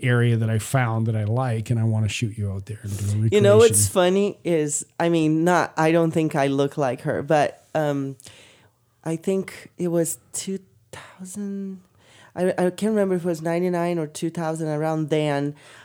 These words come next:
Speaker 2: Um, I used to have my hair, my hair is, like, dark brown,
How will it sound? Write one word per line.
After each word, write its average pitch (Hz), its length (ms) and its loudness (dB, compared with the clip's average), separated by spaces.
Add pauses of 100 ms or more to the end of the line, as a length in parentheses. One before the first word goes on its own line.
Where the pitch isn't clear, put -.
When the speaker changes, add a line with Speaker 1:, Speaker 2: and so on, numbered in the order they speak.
Speaker 2:
Um, 160 280 -2
I 180 100 2
used 220 260 2
to 294 100 2
have 190 280 0
my 165 180 2
hair, 147 640 0
my 185 160 2
hair 240 280 2
is, 185 360 2 (100)
like, 156 280 0 (280)
dark 180 340 2
brown, 165 400 0